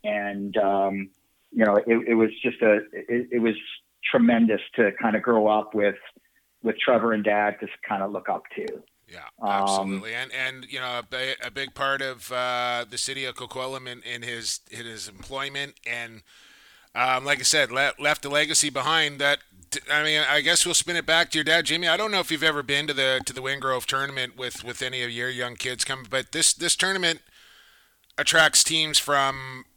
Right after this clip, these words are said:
Speaker 2: not only across Canada, but now down in North America with the U S A Box, the guys coming up,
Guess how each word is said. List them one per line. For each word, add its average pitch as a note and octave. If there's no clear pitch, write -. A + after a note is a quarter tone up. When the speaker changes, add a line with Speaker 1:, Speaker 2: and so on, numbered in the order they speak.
Speaker 2:
not F3
only A#3
across E3
Canada, D3+
but C3
now C#3+
down C#3+
in C3+
North C3+
America B2+
with B2
the B2
U C3
S B2+
A B2+
Box, A#2+
the B2+
guys A#2
coming A#2
up, A#2+